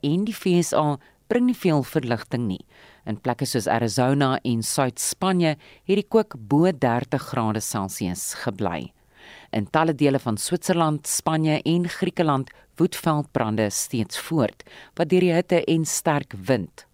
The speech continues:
aangevuur word. Wetenskaplikes waarsku reeds geruime tyd dat klimaatsverandering hittegolwe sal veroorsaak wat meer gereeld sal voorkom, meer intens sal wees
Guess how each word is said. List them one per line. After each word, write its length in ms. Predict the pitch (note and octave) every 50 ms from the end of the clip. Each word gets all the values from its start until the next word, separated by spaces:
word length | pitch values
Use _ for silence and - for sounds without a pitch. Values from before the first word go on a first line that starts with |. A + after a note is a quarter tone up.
| _ -
aangevuur 720 | B2+ B2 A2 G2+ - - A2+ - - - G#2 G2 G2 F#2+ -
word. 440 | - E2+ D2+ - - - _ - - _ _ _ _ - - - - - - - - _
Wetenskaplikes 840 | - A3 A3 - G#3 - - - A#3+ - - G3+ - F3 D#3+ - -
waarsku 420 | A#2+ A#2+ A#2 B2 A#2 - - D#3
reeds 320 | C#3+ - B2 A#2 A2+ - -
geruime 560 | - - D#3+ D#3 C3+ D3+ D#3 E3+ F3 F3 F3 - _
tyd 220 | - F3+ C3 - - _ _
dat 180 | - G#2 G2 - -
klimaatsverandering 960 | - C3 A#2+ A2+ G#2+ A2 C3 - - - F#3+ F#3+ - D3+ C#3+ D3 C#3+ C#3 C3+
hittegolwe 540 | B2 A#2 - E3 D#3+ - - D#3 D3 C3+ D3
sal 220 | C#3 - C#3+ A#2+
veroorsaak 640 | G2+ - - - - C3 D#3 D#3 - E3 D#3 D3+ D3+ - _ _ _ _ _
wat 180 | - D#3+ - -
meer 240 | C#3+ D3+ E3 E3 -
gereeld 580 | - - B2+ - - A#2 A#2+ C#3+ F3 E3 -
sal 180 | - - G3+ F#3+
voorkom, 560 | E3 - - F3+ E3+ - - E3+ E3 E3+ D3+ - _ _ _
meer 300 | - A#2 B2+ C3 C3+ C#3 - -
intens 500 | A#2+ G#2+ - _ - D#3+ D#3+ D#3+ D3+ -
sal 200 | E3+ D#3 D#3 C3+
wees 340 | C#3+ C#3+ C#3 C3+ C3 -